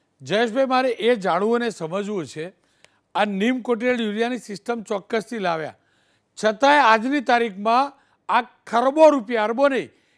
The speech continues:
ખરબો રૂપિયાવાળી સબસિડીવાળું યુરિયા ખાતર બે નંબરમાં બજારમાં વેચાય છે. અને વેચાય છે એટલે પકડાય છે.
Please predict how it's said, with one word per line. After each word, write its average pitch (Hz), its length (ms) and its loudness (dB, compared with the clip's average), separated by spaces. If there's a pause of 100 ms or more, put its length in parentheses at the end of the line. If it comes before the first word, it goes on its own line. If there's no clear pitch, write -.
(160)
ખરબો 220 440 0
રૂપિયાવાળી 233 640 -4
સબસિડીવાળું 208 1000 -6 (380)
યુરિયા 208 480 -2
ખાતર 208 480 -6
બે 214 220 0
નંબરમાં 220 560 -8
બજારમાં 202 440 -8
વેચાય 165 480 -8
છે. - 140 -20 (420)
અને 240 140 -4
વેચાય 240 420 0
છે 254 120 -4
એટલે 247 200 -4
પકડાય 202 540 -4
છે. - 120 -20